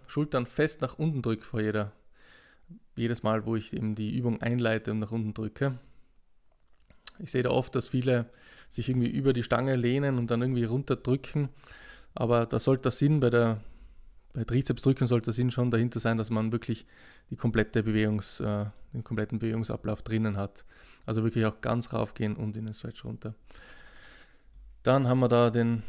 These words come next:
letzten Satz, Bizeps Curls, eben nur die sieben Wiederholungen und da bin ich mittlerweile bei, ich glaub, zweiundfünfzig Kilo auf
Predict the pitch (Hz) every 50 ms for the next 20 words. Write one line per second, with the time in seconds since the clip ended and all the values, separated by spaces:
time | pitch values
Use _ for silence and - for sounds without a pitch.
0 | - - - - - - 120 117 127 143 - - - - 147 127 - 135 127 -
1 | - - - 143 135 - - 131 127 127 - - - - - 127 123 123 123 120
2 | - - - - - - - 87 - 120 117 120 120 123 123 117 110 - - 143
3 | 143 143 135 127 123 120 127 127 123 123 123 120 123 120 117 - 123 117 - -
4 | 131 139 139 - 127 131 127 - 127 123 120 120 120 120 120 - 117 113 117 120
5 | 123 120 - - - - - - - - 123 - - - - - 113 117 131 139
6 | 131 - - 151 156 - - - - 135 - - - 147 151 147 135 120 117 -